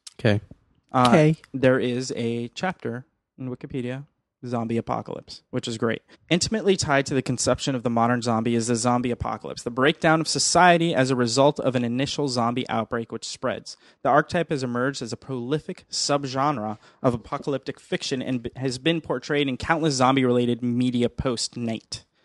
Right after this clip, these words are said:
Speaker 2: Uh, Night of the Living Dead is what it means when it says post-Night. Early media references to the term zombie apocalypse include an October two thousand eight Dread Central blog previewing the then in development two thousand nine film Zombieland,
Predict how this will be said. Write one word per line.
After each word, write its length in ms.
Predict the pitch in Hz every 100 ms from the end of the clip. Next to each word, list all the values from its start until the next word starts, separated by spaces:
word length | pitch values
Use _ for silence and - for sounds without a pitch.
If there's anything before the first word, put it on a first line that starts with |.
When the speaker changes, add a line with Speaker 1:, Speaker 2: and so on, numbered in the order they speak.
| _ _ _ _ _ -
Speaker 2:
Uh, 320 | 120 107 104 -
Night 240 | 117 110
of 80 | 110
the 60 |
Living 240 | 110 107 104
Dead 240 | 104 107
is 120 | 110
what 120 | - -
it 80 |
means 340 | 117 110 104 _
when 120 | - 110
it 80 |
says 160 | - 117
post-Night. 680 | - 107 107 117 107 107 _ _ _ _ _ _ _ _ -
Early 360 | 160 185 190
media 320 | 175 147 151 147
references 520 | 131 - 135 139 131
to 60 | -
the 80 | 131
term 260 | 135 127
zombie 320 | 117 120 131
apocalypse 600 | 117 - 160 160 120 113
include 280 | 127 - 131
an 100 | 123
October 400 | 117 - 143 135
two 160 | 131 147
thousand 320 | 139 135 131
eight 140 | 123 117
Dread 260 | 120 131
Central 460 | - 131 120 - 120
blog 460 | 110 113 120 117
previewing 500 | 147 139 135 135 127
the 80 | 117
then 380 | 113 113 123 139
in 180 | - 127
development 580 | 120 117 120 120 101 101
two 140 | 139
thousand 320 | 127 120 120
nine 200 | 113 113
film 180 | - 123
Zombieland, 560 | 123 165 151 110 110